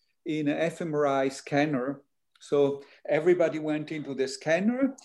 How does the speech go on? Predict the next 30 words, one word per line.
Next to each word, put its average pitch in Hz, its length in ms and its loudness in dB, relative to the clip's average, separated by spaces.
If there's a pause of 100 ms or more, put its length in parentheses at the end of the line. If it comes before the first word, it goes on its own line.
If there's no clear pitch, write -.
(280)
and 160 600 0
we 190 160 -6
saw, 175 580 -4 (540)
um, 147 1120 -6 (100)
we 160 160 -4
saw 160 480 2 (120)
the, 147 160 -8 (420)
every 156 420 2 (140)
brain 170 360 4
was, 156 220 6
of 151 200 2
course, - 260 0
scanned. 185 560 2
So 165 220 0
we 151 180 -4
knew 180 540 -2 (320)
this 190 340 -6
brain 165 480 -2
is 165 140 -8
behaving 156 560 -2
like 135 420 -4
that 156 320 2 (140)
in 143 340 -4
a 139 100 -4
normal 143 440 2
state. 170 640 2 (440)
And 139 200 -2
then 175 300 0
we 180 380 -6
induced 175 840 -6